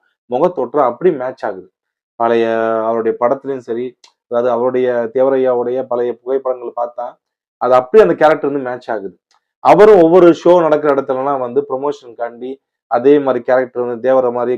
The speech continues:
கேரக்டர்ல வந்து அதே ட்ரெஸ் கோடு எல்லாத்தையும் போட்டு ஒவ்வொரு இடத்தையும் போய் ப்ரமோஷன் பண்றாங்க. But இருந்தாலும் இளைஞர்கள் வந்து இந்த விஷயத்தை, இந்த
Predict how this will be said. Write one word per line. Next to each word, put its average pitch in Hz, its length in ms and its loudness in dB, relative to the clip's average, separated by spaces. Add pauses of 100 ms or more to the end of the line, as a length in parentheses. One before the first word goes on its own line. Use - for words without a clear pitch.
கேரக்டர்ல 113 480 -6
வந்து 113 220 -8
அதே 117 120 -8
ட்ரெஸ் 110 300 -14
கோடு 117 260 -8
எல்லாத்தையும் 113 380 -12
போட்டு 110 300 -8
ஒவ்வொரு 120 200 -6
இடத்தையும் 120 240 -12
போய் 110 140 -14
ப்ரமோஷன் 120 360 -14
பண்றாங்க. 98 300 -18 (480)
But 104 100 -6 (200)
இருந்தாலும் 180 560 0 (400)
இளைஞர்கள் 180 580 4
வந்து 151 180 2
இந்த 147 140 2
விஷயத்தை, 147 420 0
இந்த 123 140 -4